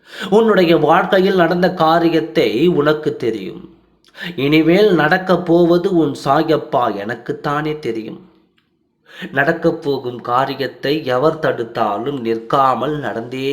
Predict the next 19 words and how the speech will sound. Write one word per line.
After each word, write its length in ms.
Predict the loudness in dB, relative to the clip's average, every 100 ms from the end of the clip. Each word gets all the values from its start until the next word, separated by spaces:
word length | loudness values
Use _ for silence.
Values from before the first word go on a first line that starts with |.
| -6
தீரும். 400 | -12 -18 -20 _ _ _ _ _ _ _ _ -12 -4
இன்னும் 340 | 0 0 0 -2
கொஞ்ச 340 | -6 -4 -4
நேரத்தில் 680 | -2 -2 -2 -4 -6 -12 -12 -14 -20 _ _ _ -14
உன்னை 260 | -10 -8 -10
இழுத்துச் 500 | -8 -8 -8 -8 -12
செல்ல 340 | -12 -10 -12 -14
யார் 340 | -14 -10 -10 -10
வரப்போகிறார் 920 | -10 -10 -12 -10 -10 -8 -8 -8 -8
என்பதை 460 | -10 -10 -10 -10 -12
தெரிந்து 400 | -12 -12 -10 -12 -14
கொள். 240 | -16 -16 -18 _ _ _ _ _ -14 -4
வாய்ப்பு 480 | 0 2 2 0 0
என்பது 440 | 2 0 0 0 0 0
ஒவ்வொருத்தருக்கும் 960 | 2 0 2 2 2 0 -2 -4 -8 -8
வந்து 280 | -6 -6 -6
கொண்டு 300 | -6 -6 -4 -4
தான் 260 | -4 -6 -6
இருக்கிறது. 520 | -10 -14 -16 -16 -18